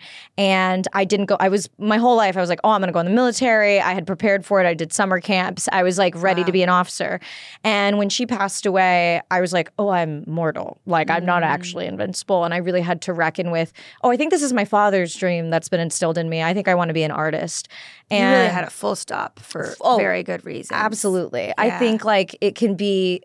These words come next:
Speaker 2: What a
Speaker 1: oh,
Speaker 2: gift.
Speaker 1: it
Speaker 2: Not
Speaker 1: is. It is.
Speaker 2: of the res-, of the event, but as a result that you were able to grieve
Speaker 1: Mm-hmm.
Speaker 2: so productively is not the right word, but caringly for yourself.
Speaker 1: Yeah,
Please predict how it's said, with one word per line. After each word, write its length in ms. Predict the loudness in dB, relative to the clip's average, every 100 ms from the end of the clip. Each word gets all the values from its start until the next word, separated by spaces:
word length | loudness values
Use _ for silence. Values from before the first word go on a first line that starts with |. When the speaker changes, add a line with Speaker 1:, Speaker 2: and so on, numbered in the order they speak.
| _
Speaker 2:
What 100 | -2 0
a 40 |
Speaker 1:
oh, 20 |
Speaker 2:
gift. 500 | 0 -4 -6 -12 -18 -10
Speaker 1:
it 20 | 0
Speaker 2:
Not 160 | 4
Speaker 1:
is. 400 | 4 4 0 -2 0
It 100 | 2
is. 260 | 2 0
Speaker 2:
of 120 | -2 -4
the 80 |
res-, 200 | -6 -6 -6
of 180 | -6 -4
the 140 | -6 -4
event, 480 | -4 -4 -4 -8 -6
but 200 | -6 -6
as 160 | -6 -6
a 40 |
result 400 | -8 -8 -4 -6
that 100 | -6
you 140 | -6 -6
were 80 | -4
able 240 | -6 -8
to 140 | -12 -12
grieve 720 | -10 -8 -8 -10 -12 -16 _ -14
Speaker 1:
Mm-hmm. 280 | -10 -10 -14
Speaker 2:
so 800 | -12 -6 -2 0 0 -2 -4 -8 _ _ _ _ _ _ _ _ _
productively 640 | -6 -2 -2 -2 -2 0 0
is 100 | 0
not 160 | -2
the 60 | -2
right 220 | -2 0
word, 300 | 0 0 0
but 240 | -2 -2 -6
caringly 540 | -6 -6 -6 -8 -10
for 140 | -10
yourself. 800 | -10 -8 -8 -4 -4 -6 -12 -14
Speaker 1:
Yeah, 140 | -6